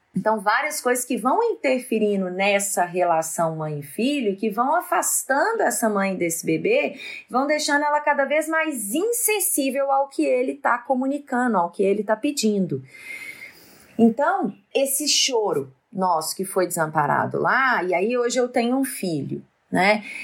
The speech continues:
E aí ele começa a chorar, às vezes no início, quando é muito bebezinho, eu ainda dou conta mais, mas aí a criança vai crescendo, eu vou querendo que ela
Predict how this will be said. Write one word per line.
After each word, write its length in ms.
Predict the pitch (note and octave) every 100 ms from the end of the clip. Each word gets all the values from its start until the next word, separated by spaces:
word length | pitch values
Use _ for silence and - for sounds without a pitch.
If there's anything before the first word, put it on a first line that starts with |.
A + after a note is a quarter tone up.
| -
E 80 | G#3
aí 100 | G#3
ele 160 | A#3 C4+
começa 440 | C4+ B3 B3 A#3+
a 40 | A#3
chorar, 460 | - A3 A#3 C4
às 100 | B3+
vezes 240 | C#4 D4 C#4
no 80 |
início, 520 | C4 A3+ C4 C#4+ C4+ -
quando 180 | A#3
é 60 | A3+
muito 200 | A3+ A3+
bebezinho, 680 | A3 G#3+ G3 G3 A3+ A3+ G#3+
eu 40 |
ainda 320 | G#3+ G#3+ G#3+
dou 160 | G#3 G3+
conta 360 | G3 G3 F#3+ E3+
mais, 340 | G#3 A#3 G#3+
mas 160 | G#3+ G#3+
aí 160 | A#3
a 80 | C#4
criança 420 | C#4 B3 B3 B3
vai 160 | G#3+ G#3
crescendo, 640 | G#3 - - A3+ B3 B3
eu 120 | G#3+ G3
vou 120 | A3
querendo 360 | B3+ A#3+ A#3+
que 140 | A#3+ B3
ela 280 | A#3 A3+